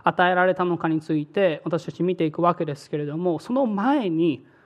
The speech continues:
二つのことを皆さんに覚えていてほしいと思います。二つのことをぜひ皆さん覚えていてください。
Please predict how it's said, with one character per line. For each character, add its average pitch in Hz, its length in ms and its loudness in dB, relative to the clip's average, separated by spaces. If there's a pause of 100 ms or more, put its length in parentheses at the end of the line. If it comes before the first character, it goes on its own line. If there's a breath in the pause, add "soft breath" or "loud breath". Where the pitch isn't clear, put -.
(200 soft breath)
二 - 260 0
つ 277 180 -4
の 254 120 0
こ 196 160 -4
と 240 160 2
を 185 60 4
皆 175 200 2
さ 165 160 -4
ん 139 80 -6
に 151 120 -4
覚 180 340 0
え 170 40 -4
て 170 120 -2
い 147 80 -4
て 160 80 -8
ほ 156 160 -6
し 175 240 -6
い 170 60 -4
と 190 100 -4
思 151 180 -2
い 131 40 -14
ま 139 120 -10
す。 - 140 -20
二 294 180 2
つ 294 100 -2
の 269 120 0
こ 190 100 0
と 214 120 0
を 196 40 2
ぜ 180 140 -2
ひ 185 100 -4
皆 180 220 0
さ 185 100 -6
ん 175 100 -2
覚 175 140 2
え 147 40 -2
て 160 100 -4
い - 20 -8
て 151 80 -6
く 156 100 -8
だ 147 120 -4
さ 151 160 -4
い。 147 100 -10